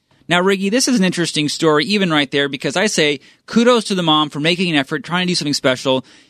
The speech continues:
You never know what's gonna happen when you release a balloon into the air. It's kind of like, you know, message in a bottle, channeling our inner Sting here. Well, a month later, a grandfather living more than six hundred fifty miles away,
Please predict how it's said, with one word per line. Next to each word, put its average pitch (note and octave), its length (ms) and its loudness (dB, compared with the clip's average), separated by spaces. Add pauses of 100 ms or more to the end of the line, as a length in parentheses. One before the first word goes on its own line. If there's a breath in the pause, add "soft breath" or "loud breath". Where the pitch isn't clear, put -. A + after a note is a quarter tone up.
(160 soft breath)
You C#3 80 0
never G3+ 240 2
know B3 200 6
what's G#3+ 200 2
gonna E3 140 0
happen D#3+ 300 0
when C#3 120 2
you C#3+ 120 2
release C#3 420 2
a B2+ 60 0
balloon C#3 300 2
into D3+ 180 0
the A#2 140 2
air. A#2 100 2
It's C3 120 -4
kind E3+ 220 -2 (100)
of C3+ 160 -4
like, C3 160 -2
you C#3 80 0
know, B2 80 2
message C#3+ 340 0
in D#3+ 80 -4
a E3 40 -2
bottle, C3+ 420 -2
channeling C3+ 340 0
our B2 80 4
inner C3+ 160 2
Sting C3 300 0
here. A#2 260 -2 (480 loud breath)
Well, F#3+ 400 2 (360)
a - 80 2
month A3+ 280 4
later, F3+ 360 2
a D3+ 80 -4
grandfather G3 600 2
living F#3+ 300 0
more F3+ 120 4
than D#3+ 120 0
six - 300 -2
hundred A#3+ 260 4
fifty G#3 260 0
miles F3+ 420 2
away, E3 400 2